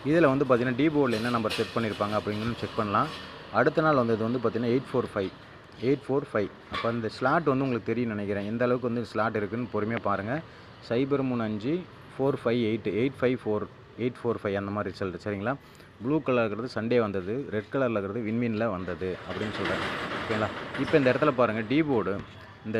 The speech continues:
மூணு ஜீரோ அஞ்சு, சைபர் மூணு அஞ்சுன்னு வந்த த்ரீ டிஜிட்டுக்கு டீ போர்டு வந்து ரெண்டு அப்படின்னு வந்திருக்கும். ஓகேங்களா? ரெண்டு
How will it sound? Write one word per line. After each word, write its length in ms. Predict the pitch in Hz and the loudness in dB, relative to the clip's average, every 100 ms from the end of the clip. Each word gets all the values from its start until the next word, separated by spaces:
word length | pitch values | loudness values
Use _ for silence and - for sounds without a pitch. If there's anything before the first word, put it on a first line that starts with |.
| 107 | 0
மூணு 260 | 110 151 165 | 0 2 2
ஜீரோ 240 | 143 123 127 | 2 4 6
அஞ்சு, 340 | 113 117 101 95 - - | 4 2 -2 -6 -8 -12
சைபர் 440 | - 123 156 151 | -2 0 4 4
மூணு 200 | 127 123 | 2 0
அஞ்சுன்னு 300 | 113 117 123 | -2 -2 -2
வந்த 180 | 107 107 | 0 0
த்ரீ 180 | 104 135 | 0 2
டிஜிட்டுக்கு 500 | 139 127 113 98 107 120 85 | 2 0 -4 -4 -2 -4 -2
டீ 100 | 117 | -4
போர்டு 240 | 139 139 104 | 0 0 0
வந்து 180 | 107 120 | -2 -2
ரெண்டு 300 | 98 107 113 | -2 -2 -2
அப்படின்னு 260 | 104 101 95 | -2 -4 -6
வந்திருக்கும். 320 | 90 87 78 - | -8 -10 -14 -14
ஓகேங்களா? 300 | 101 95 95 | -12 -6 -6
ரெண்டு 300 | 95 123 139 | -4 -2 -2